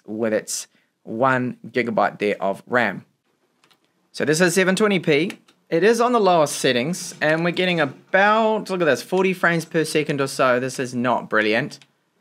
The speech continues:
It is, okay, it is playable, but the Vega eight graphics in that Ryzen five, the two thousand five hundred U I reviewed,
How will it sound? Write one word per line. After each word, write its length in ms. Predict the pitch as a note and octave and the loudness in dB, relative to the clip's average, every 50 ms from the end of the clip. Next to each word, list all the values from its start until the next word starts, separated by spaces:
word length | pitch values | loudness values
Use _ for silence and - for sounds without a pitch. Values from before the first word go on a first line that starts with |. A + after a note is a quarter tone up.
| _ _ _ _ _ _ _ _ _ _ _ _ _ _ _ _ | _ _ _ _ _ _ _ _ _ _ _ _ _ _ _ _
It 240 | - C#3+ C#3 C#3+ C#3 | -6 -6 -6 -2 0
is, 680 | D3+ D3 D3+ D3+ C#3+ C3+ - - - - - - - _ _ _ _ _ _ _ _ _ _ _ _ _ | 0 2 2 0 0 -2 -4 -6 -6 -8 -12 -14 -18 _ _ _ _ _ _ _ _ _ _ _ _ _
okay, 280 | F#3+ G3 F#3+ - D#3+ A#2 - | 0 0 2 2 2 2 4
it 160 | - D#3+ D#3+ | 2 4 4
is 120 | E3 D#3 | 4 2
playable, 540 | - - - F3 F3 F3+ F#3+ F3 F#3+ F#3+ F#3+ | 0 0 0 2 2 2 2 0 0 -2 0
but 140 | E3+ F3 D#3+ | 0 0 -2
the 60 | D#3+ | 0
Vega 340 | - F3 E3+ E3+ D#3+ - - | 0 0 0 2 2 0 0
eight 100 | D3+ D3+ | 0 0
graphics 420 | - D#3 C#3+ C#3 - D3 - - - | 0 0 0 0 -2 -6 -6 -8 -6
in 280 | - D#3 E3 E3 D#3 | -4 -4 -2 -2 -2
that 280 | D3+ D3+ D3 C#3+ - - - - - - - - | 0 0 0 -2 -4 -6 -10 -12 -12 -14 -12 -10
Ryzen 440 | - C3 C#3 C#3 C#3+ D3 C#3+ C3 | -4 0 0 0 0 -2 -4 -6
five, 420 | B2+ - - C#3 C#3 C3+ C3+ C3 B2 | -6 -6 -2 0 0 2 0 0 -2
the 80 | B2+ | -6
two 160 | B2 - C#3+ C3 | -6 -6 -6 -4
thousand 300 | - C3 B2+ B2 A#2+ A2+ | -2 -2 -2 -2 -4 -2
five 180 | - B2 A#2 | -2 -2 0
hundred 220 | A#2+ A2+ A2 A2 A2+ | 0 -2 -4 -2 0
U 160 | C3+ D3+ D3+ | 2 2 4
I 80 | C#3 | 4
reviewed, 520 | B2+ A#2 A#2 A2 A2 G#2+ G#2+ G#2+ G#2+ G#2 | 4 2 0 -2 0 -2 -2 -2 -2 -4